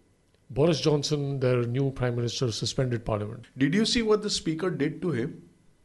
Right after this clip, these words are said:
Speaker 1: Yeah, but that is old news. The new news yesterday is that he has suspended Parliament and he's saying there will be Brexit. You
Speaker 2: Oh.
Speaker 1: go to hell.
Speaker 2: All right.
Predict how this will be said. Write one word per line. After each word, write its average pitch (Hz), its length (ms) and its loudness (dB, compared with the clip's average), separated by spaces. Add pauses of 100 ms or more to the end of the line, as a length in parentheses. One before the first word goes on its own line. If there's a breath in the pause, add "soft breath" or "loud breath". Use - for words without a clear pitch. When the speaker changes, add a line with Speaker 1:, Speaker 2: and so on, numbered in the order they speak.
(160)
Speaker 1:
Yeah, 123 260 -6
but 104 180 -6
that 117 180 -2
is 117 160 -4 (560)
old 131 240 -8
news. 104 440 -12 (600 loud breath)
The 127 120 0
new 131 240 4
news 143 480 4
yesterday 123 540 2
is 113 400 -4 (680 soft breath)
that 117 160 -8
he 135 140 0
has 156 180 4
suspended 170 460 0
Parliament 147 440 2
and 135 120 4
he's 131 200 0
saying 151 300 4
there 127 160 4
will 139 160 6
be 135 160 4
Brexit. 117 520 0 (640 soft breath)
You - 80 -2
Speaker 2:
Oh. 127 60 0
Speaker 1:
go 127 180 4
to 131 100 6
hell. 110 240 4 (120)
Speaker 2:
All 87 140 -6
right. 87 160 -8